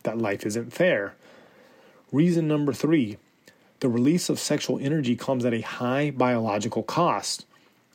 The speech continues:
See, the law of conservation of energy states that energy is neither created nor destroyed. It just transforms from one state to the next. Now, keep in mind, we all have, we all have a limited supply of energy, and, and there are three areas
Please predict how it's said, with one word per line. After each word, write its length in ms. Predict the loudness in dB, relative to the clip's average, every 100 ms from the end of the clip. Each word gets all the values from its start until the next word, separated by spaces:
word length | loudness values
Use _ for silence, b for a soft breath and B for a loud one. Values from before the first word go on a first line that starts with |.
| _
See, 160 | -4 0
the 100 | 2
law 280 | 2 2
of 100 | 2
conservation 540 | 0 -2 2 0 2 0
of 60 |
energy 300 | 2 2 2
states 300 | 0 0 0
that 120 | 0 0
energy 400 | 0 2 2 2
is 120 | 0
neither 220 | -2 -2 -4
created 400 | -4 -4 -2 -4
nor 160 | -2
destroyed. 560 | -4 -4 0 2 2 0 B B B
It 60 | -2
just 220 | 0 0
transforms 600 | -2 -2 0 0 0 -2
from 180 | -4 -2
one 180 | -2
state 280 | -2 -2 -4
to 120 | -2 0
the 60 |
next. 480 | 2 0 -4 -12 -14 B B B B -4
Now, 80 |
keep 240 | 2 2 2
in 120 | 2
mind, 500 | 2 2 2 0 -4 _ B B B
we 140 | 2 4
all 120 | 4
have, 340 | 2 -2 -6 -16 -2
we 120 | 2
all 120 | 4
have 120 | 4
a 60 | 2
limited 420 | 2 2 2 2
supply 380 | 0 -2 0 0
of 100 | 2
energy, 520 | 4 4 2 -2 -6 -12 B B B 0
and, 400 | 2 2 -2 -8 -20 -20 -20 _ _ _ -20 _ _ _ -20 -20 -4
and 260 | 0 2 2
there 160 | 4
are 120 | 2
three 400 | 0 0 2 4
areas 520 | 4 4 4 2 2